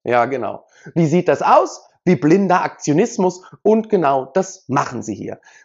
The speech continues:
Die Berliner Polizei auf den Straßen, denen werfe ich das gar nicht vor. Es ist ja die obere Etage, die das entscheidet. Und da gibt es ja auch eine Präsidentin der Berliner Polizei, die im Gespräch ist, Präsidentin des Bundesamtes für Verfassungsschutz zu werden.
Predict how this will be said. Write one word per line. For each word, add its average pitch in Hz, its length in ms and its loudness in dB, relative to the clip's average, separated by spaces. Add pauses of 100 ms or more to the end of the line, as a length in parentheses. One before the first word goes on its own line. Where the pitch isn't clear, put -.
(160)
Die 160 100 0
Berliner 190 360 2
Polizei 175 600 0 (240)
auf - 120 -8
den 123 140 -2
Straßen, 139 520 0
denen 135 220 0
werfe 135 240 0
ich - 80 -14
das 127 160 -4
gar 120 160 -2
nicht 113 180 -10
vor. 220 400 2 (220)
Es 175 120 -4
ist 214 200 -4
ja 190 80 2
die 190 160 -6
obere 185 440 2
Etage, 147 560 -2
die 147 120 -6
das 120 180 -2
entscheidet. 151 640 -2
Und 175 140 -2
da 180 80 2
gibt 214 240 -4
es 196 100 -8
ja 156 160 2
auch 156 100 0
eine 135 260 -4
Präsidentin 127 760 0
der 139 100 0
Berliner 123 380 0
Polizei, 131 680 -2 (240)
die 240 120 0
im 214 100 0
Gespräch 139 520 -2
ist, - 420 -10
Präsidentin 135 680 -2
des 107 160 -10
Bundesamtes 104 640 -8
für 92 100 -6
Verfassungsschutz - 720 -2
zu 139 120 -2
werden. 127 280 0